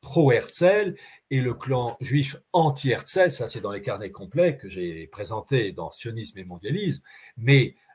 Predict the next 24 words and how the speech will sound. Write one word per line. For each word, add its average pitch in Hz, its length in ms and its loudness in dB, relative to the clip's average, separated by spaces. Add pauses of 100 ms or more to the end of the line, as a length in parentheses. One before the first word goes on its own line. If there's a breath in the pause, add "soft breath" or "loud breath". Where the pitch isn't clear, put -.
(140)
euh, 101 280 -6
Herzl, - 300 2
à 156 100 6
un - 20 2
moment 107 160 -2
donné, 156 480 2 (460)
parle 170 260 4
de 117 80 -2
la 107 220 2
vilainie, 190 920 -2 (500 soft breath)
euh, 110 180 2
des 113 200 -2
juifs 147 320 -2
à 117 60 -2
son 120 200 -2
égard. 147 680 4 (320 loud breath)
En 110 60 -6
fait, 202 340 2
bien 131 160 4
comprendre 160 540 -2 (280 loud breath)
que - 80 -2
le 131 140 4
monde 139 180 2
juif 180 280 -4